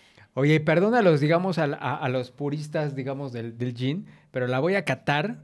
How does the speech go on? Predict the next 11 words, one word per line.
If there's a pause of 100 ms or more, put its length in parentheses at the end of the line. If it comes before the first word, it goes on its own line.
(140)
en
copa
para
destilados
Riedel, (280)
porque,
digo,
también
hay
que
aclararlo.